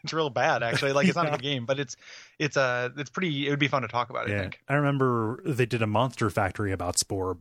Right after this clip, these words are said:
Speaker 2: and it just would not run. Like, there was a,
Speaker 1: Oh, yeah.
Speaker 2: apparently a nightmare to do because it was just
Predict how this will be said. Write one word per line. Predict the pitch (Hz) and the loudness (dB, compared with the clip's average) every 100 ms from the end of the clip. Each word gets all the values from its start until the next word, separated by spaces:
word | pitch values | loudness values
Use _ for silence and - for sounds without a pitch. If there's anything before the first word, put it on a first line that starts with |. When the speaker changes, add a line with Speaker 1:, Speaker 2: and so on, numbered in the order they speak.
| 95 | -6
Speaker 2:
and | 110 | -4
it | 110 117 | -4 -2
just | 110 95 | 0 0
would | 107 104 | 0 2
not | 98 101 | 0 -2
run. | 101 95 85 98 - _ | -2 -2 -4 -8 -14 _
Like, | 113 95 | -2 0
there | 101 | -2
was | 98 98 | -2 -2
a, | |
Speaker 1:
Oh, | 101 | 2
yeah. | 170 170 | 4 4
Speaker 2:
apparently | 135 117 107 | 4 2 2
a | 104 | 0
nightmare | 104 107 104 98 | 0 0 0 0
to | 95 | -2
do | 92 98 98 | 0 0 0
because | 95 104 95 98 | -2 -2 -2 -2
it | |
was | 95 | -4
just | 104 92 - | -2 -2 -4